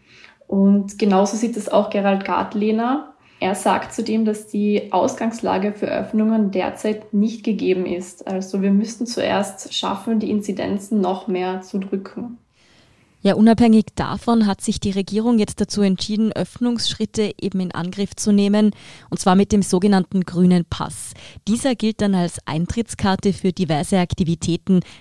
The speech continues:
Speaker 2: Rein darf, wer geimpft, getestet oder bereits schon wieder von Corona genesen ist. Als nicht geimpfte Person frage ich mich da schon,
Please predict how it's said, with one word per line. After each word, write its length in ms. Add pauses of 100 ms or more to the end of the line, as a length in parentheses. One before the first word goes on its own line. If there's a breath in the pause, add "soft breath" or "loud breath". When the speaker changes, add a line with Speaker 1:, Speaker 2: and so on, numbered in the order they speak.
(120)
Speaker 2:
Rein 300
darf, 300
wer 120
geimpft, 640
getestet 640 (100)
oder 300
bereits 460
schon 160
wieder 180
von 200
Corona 380
genesen 440
ist. 340 (400 loud breath)
Als 320
nicht 300
geimpfte 360
Person 340
frage 280
ich 100
mich 160
da 140
schon, 300